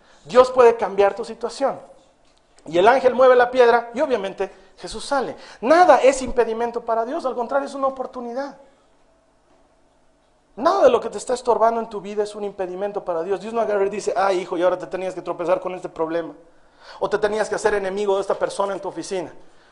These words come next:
¿Cómo te vas a hacer enemigo de tu jefe? Ahora sí que me, no te puedo bendecir. No pasa nada de eso con Dios. Cualquier obstáculo en tu vida es una oportunidad para que Dios te bendiga. Él quiere remover esa piedra.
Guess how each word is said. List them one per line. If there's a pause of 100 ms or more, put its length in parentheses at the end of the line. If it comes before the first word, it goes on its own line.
¿Cómo
te
vas
a
hacer
enemigo
de
tu
jefe? (640)
Ahora
sí
que
me,
no
te
puedo
bendecir. (1040)
No
pasa
nada
de
eso
con
Dios. (600)
Cualquier
obstáculo
en
tu
vida (280)
es
una
oportunidad
para
que
Dios
te
bendiga. (1080)
Él
quiere
remover
esa
piedra.